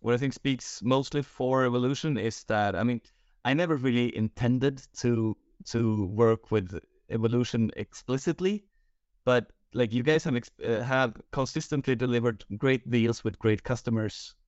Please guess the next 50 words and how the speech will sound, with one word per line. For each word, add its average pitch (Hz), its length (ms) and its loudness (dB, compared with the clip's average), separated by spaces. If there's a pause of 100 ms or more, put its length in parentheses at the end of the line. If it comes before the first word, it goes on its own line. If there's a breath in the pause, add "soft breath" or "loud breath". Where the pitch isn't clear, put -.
(240)
faster 117 460 2
than 110 180 0
any 123 240 2
of 110 80 0
the 113 100 4
other 104 220 2
recruitants 107 640 -2
that 104 140 0
I 104 60 0
have 104 120 -2
been 98 120 -2
talking 143 360 -2
with. - 140 -14 (640)
So 117 280 2
it's - 240 -4
like, 113 200 2 (160)
what 131 240 0
I, 127 180 0 (220)
I, 135 220 0 (120)
I, 127 160 -2 (200)
I'm 151 80 0
not 175 100 2
gonna 156 160 0
go 139 160 0
to 127 80 -8
another 127 180 2
con-, 120 420 -6
uh, 107 200 0
to 104 160 -4
another 120 180 2
company 120 460 -4
just 120 200 -2
to 120 60 -4
go 120 140 2
to 123 80 0
another 117 200 0
company. 110 520 -2
And 107 240 0
I - 20 2
mean, 113 180 0
you're 120 140 2
all, 113 220 2
you're 120 140 4
all 120 100 2
great 113 260 -2
guys, 123 320 0
so 113 140 -4
I 110 80 -2
like 139 260 0
it. 98 180 -6